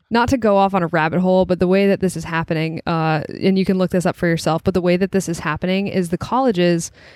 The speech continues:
it's ama-, it's amazing how they did this, but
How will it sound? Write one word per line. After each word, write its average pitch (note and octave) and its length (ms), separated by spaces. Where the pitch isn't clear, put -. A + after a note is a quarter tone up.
it's - 400
ama-, A3+ 200
it's A3+ 140
amazing A3+ 340
how F#3 120
they F3 100
did E3 160
this, E3 300
but E3+ 340